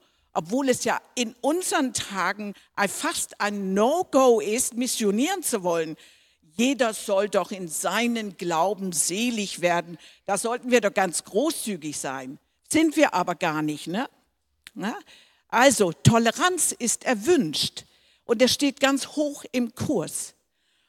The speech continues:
Und wenn wir aber zurückdenken, wie viele Kriege wurde da schon geführt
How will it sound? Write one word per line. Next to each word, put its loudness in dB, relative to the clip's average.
Und -6
wenn 4
wir 6
aber 2
zurückdenken, -2
wie -4
viele 0
Kriege -2
wurde -8
da 0
schon 0
geführt -6